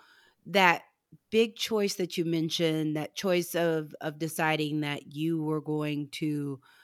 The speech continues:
do what needed to happen for you to still go to college and to have a life that didn't look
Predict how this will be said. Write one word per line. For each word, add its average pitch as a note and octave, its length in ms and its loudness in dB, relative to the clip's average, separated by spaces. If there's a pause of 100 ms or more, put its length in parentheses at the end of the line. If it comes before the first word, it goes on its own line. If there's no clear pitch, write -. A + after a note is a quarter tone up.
(420)
do G#3+ 200 4
what - 160 0
needed E3+ 360 0
to F3 80 -2
happen D#3 420 -4
for D#3+ 120 -6
you D3+ 160 -2
to D3 60 -6
still G3 240 -6
go F3+ 180 -2
to E3+ 100 -2
college D3+ 680 -4
and D#3+ 180 -4
to D#3 60 -4
have D#3+ 260 -2
a D#3 80 -2
life D3+ 420 -4
that - 260 -8
didn't E3 360 -4
look D#3+ 180 -4